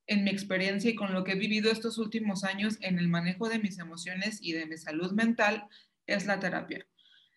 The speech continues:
Es el mejor regalo que me he podido dar a mí misma con ayuda de mi terapeuta.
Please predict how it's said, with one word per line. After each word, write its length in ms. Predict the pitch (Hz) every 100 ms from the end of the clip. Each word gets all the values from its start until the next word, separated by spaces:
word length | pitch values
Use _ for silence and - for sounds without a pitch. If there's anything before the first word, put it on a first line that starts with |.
| _ _
Es 220 | - 226
el 80 | 269
mejor 380 | 247 240 247 269
regalo 680 | 277 247 247 240 262 - -
que 120 | 240
me 160 | 208 208
he 100 | 208
podido 440 | 233 226 214 226
dar 200 | 214 208
a 100 | 226
mí 100 | 226
misma 540 | 220 202 196 214 240 254
con 140 | 208
ayuda 260 | 190 185 196
de 120 | 214
mi 100 | 185
terapeuta. 680 | 175 165 165 175 170 175 -